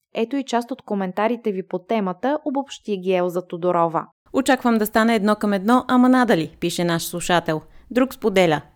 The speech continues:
Speaker 2: „Понеже сега явно хората масово почнаха да си обръщат спестяванията в евро, левът реално взе да се обесценява.“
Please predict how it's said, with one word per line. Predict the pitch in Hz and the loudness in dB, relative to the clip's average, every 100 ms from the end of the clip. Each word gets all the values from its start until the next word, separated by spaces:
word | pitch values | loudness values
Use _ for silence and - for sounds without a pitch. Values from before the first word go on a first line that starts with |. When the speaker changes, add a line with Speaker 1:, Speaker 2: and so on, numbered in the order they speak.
| _ | _
Speaker 2:
„Понеже | 196 233 262 | 0 2 2
сега | 254 214 220 | 0 0 2
явно | 226 233 226 | 4 4 2
хората | 202 226 214 214 | 2 2 4 0
масово | 196 226 240 196 185 | 0 0 -2 -2 0
почнаха | 214 220 208 180 180 | 0 -2 -4 -4 -4
да | 165 | -2
си | 175 | -4
обръщат | 170 185 180 165 | -2 -2 -2 -6
спестяванията | - 160 180 185 175 156 156 | -6 -4 -2 0 0 -2 -4
в | - | -4
евро, | 151 143 202 - | -4 0 -2 0
левът | 220 226 233 233 | 0 2 0 0
реално | 202 202 226 208 | 0 2 0 -2
взе | 175 208 | 0 -2
да | 196 | -2
се | 202 | -2
обесценява.“ | 180 160 - 170 180 165 | -2 -2 -2 0 2 0